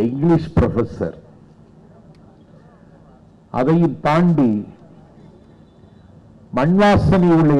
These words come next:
எழுத்தாளர்களில் முதல் இடத்தில் இருப்பவர்,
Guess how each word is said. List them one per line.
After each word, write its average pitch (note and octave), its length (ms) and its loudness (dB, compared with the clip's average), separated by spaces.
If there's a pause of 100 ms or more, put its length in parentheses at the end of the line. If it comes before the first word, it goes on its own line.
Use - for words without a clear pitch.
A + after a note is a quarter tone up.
எழுத்தாளர்களில் D3+ 800 -2 (100)
முதல் E3 320 -2
இடத்தில் C#3 440 -4
இருப்பவர், A#2+ 500 -4